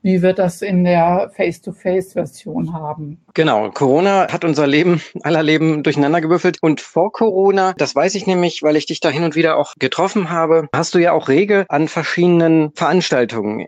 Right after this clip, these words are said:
Speaker 2: in und um Hannover herum teilgenommen.
Speaker 1: Mhm.
Speaker 2: Und ich fände es ganz spannend, wenn du darüber ein bisschen was erzählen magst, weil, äh, das zum einen natürlich die Bandbreite des heutigen Lernens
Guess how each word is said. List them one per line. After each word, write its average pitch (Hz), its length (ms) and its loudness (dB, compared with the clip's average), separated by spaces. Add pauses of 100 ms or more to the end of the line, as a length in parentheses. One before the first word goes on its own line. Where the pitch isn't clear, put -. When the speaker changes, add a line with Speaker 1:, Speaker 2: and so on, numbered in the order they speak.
(100)
Speaker 2:
in 180 200 2
und 160 140 -2
um 156 180 0
Hannover 147 400 0
herum 131 360 0
teilgenommen. 113 680 0 (240)
Speaker 1:
Mhm. 214 260 -2
Speaker 2:
Und 139 240 2
ich 185 100 0
fände 208 180 2
es 180 100 -6
ganz 170 180 -2
spannend, 196 400 0
wenn 165 100 0
du 175 60 0
darüber 160 340 0
ein 165 80 0
bisschen 170 200 -4
was 160 100 -4
erzählen 180 400 2
magst, 202 400 0
weil, 151 160 2
äh, 151 300 2
das 156 180 -2
zum 180 180 -2
einen 175 300 2
natürlich 165 460 0
die 151 260 0
Bandbreite 156 1000 2
des - 220 -4 (300)
heutigen 151 580 0 (100)
Lernens 160 760 2